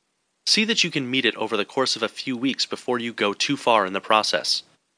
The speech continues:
A great schedule will make it so your readers will know what to expect. They will see that you're reliable and that you've got new bits of content to share on a regular basis.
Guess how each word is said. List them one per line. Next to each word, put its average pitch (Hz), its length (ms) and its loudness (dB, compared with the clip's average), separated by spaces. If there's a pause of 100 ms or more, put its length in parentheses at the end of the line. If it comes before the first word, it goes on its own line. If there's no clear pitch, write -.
(560)
A 120 40 4
great 156 300 4
schedule 113 460 2
will 98 60 -4
make 104 200 -4
it 110 100 -4
so - 120 -2
your 101 160 -4
readers 113 420 -6
will 117 100 -4
know 101 240 -2
what 90 200 0
to 101 160 -4
expect. - 580 -2 (460)
They 143 60 6
will 156 120 2
see - 160 2
that 139 160 2
you're 120 100 4
reliable 113 640 4
and 113 100 -6
that - 140 -4
you've 110 100 -4
got - 160 2
new 117 220 -4
bits 139 160 -2
of 143 100 -2
content 104 360 -2
to 107 80 -6
share 90 360 2
on 98 80 0
a 98 80 -2
regular 92 400 0
basis. - 600 -2